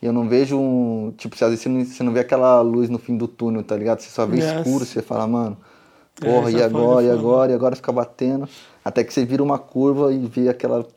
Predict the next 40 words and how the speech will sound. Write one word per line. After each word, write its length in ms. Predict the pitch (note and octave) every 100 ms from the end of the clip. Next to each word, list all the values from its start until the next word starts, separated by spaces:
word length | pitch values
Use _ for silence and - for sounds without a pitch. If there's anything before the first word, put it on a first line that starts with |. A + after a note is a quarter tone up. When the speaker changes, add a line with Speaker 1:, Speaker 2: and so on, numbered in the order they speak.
| _
Speaker 1:
luzinha 720 | C3 C3+ C3+ A#2+ A#2+ C3 B2
lá 160 | A#2+ A#2+
no 80 | A#2+
Speaker 2:
É, 20 |
Speaker 1:
final 360 | - B2 A#2+
Speaker 2:
só 100 | - G3+
Speaker 1:
do 40 |
Speaker 2:
vai 140 | G#3 A#3
Speaker 1:
túnel 100 | - -
Speaker 2:
saber 120 | A#3+
Speaker 1:
que 60 | D4
você 80 |
Speaker 2:
se 80 | -
for, 160 | - -
Speaker 1:
fala, 140 | A#3+
Speaker 2:
né, 100 | A3+
mano? 340 | G#3+ F3+ C3 B2 -
Speaker 1:
"Ai, 520 | D3 F3 F#3+ F#3+ F#3+
achei, 420 | F3+ - G3+ G3
até 160 | F#3+ G#3+
que 140 | G#3+
enfim 320 | G3 - G#3+
eu 80 | F#3+
achei." 760 | F3+ F#3 - D#3+ D#3 D3+ C#3 B2+ - - - - - _ -
Aí 260 | A2 A2
dali 480 | A2+ A#2 A#2 A#2+ A#2
foi 380 | - A#2 A#2 A2+ _ _ _ -
você 80 |
Speaker 2:
Foi 100 | B2+
difícil 300 | F#3+ F3+ A3
pra 80 | F3+
você 80 | F#3
conseguir 380 | F3+ E3 F#3 F3
algum 280 | E3+ E3 D#3+
trampo 380 | E3 E3 D#3
aqui, 360 | E3+ - F#3 G#3
alguma 220 | F3 E3+
coisa? 280 | D#3 F3 F3+ -
Speaker 1:
Porra, 260 | C#3 C#3 A#2+
mano, 380 | C3+ A#2+ A#2